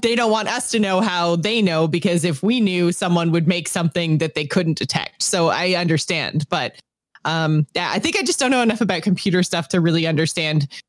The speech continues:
how someone would be able to prove that they weren't using a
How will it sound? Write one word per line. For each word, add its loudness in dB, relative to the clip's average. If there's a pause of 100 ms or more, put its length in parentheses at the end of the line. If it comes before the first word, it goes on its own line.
(180)
how 2
someone 0
would 2
be -2
able -2
to -8
prove 0
that 0
they 0
weren't 0 (200)
using 0
a -2